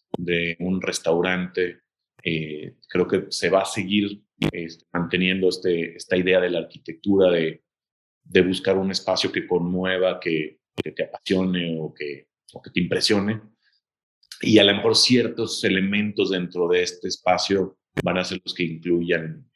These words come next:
este, la tecnología. Algo bien impor-, bien interesante es cómo revivió el Q R con la pandemia, ¿no? El código Q R, pues, existía desde hace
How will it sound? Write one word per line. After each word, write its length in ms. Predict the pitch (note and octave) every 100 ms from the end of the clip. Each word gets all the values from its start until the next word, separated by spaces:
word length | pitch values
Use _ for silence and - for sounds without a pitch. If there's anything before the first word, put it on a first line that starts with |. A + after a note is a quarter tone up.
| -
este, 360 | C#2+ - D#2
la 140 | D2+ C#2+
tecnología. 640 | D#2+ D#2+ D2 - D#2 - _ _ - _ _ _ -
Algo 240 | G2 G2+
bien 160 | G#2 G#2
impor-, 380 | G#2 F#2+ -
bien 140 | G2+ G2
interesante 560 | G#2 - - G#2 G#2
es 180 | G2 -
cómo 220 | - G#2 G#2
revivió 520 | G2+ F#2 F#2 G2+ G2+
el 360 | F#2+ F#2+ E2+ _ _
Q 220 | G2 G2
R 400 | F#2+ F#2+ F#2 F2+ - -
con 140 | E2
la 120 | E2+
pandemia, 480 | E2 E2 E2+ F2 E2+
¿no? 320 | D#2+ D#2+ - _
El 240 | - D2+ -
código 400 | F2+ F#2 F#2+ -
Q 120 | F#2+
R, 380 | F2+ F2+ F2 E2 - _ -
pues, 180 | E2 D#2
existía 420 | - - - F2+
desde 180 | F2 F2+
hace 340 | - - E2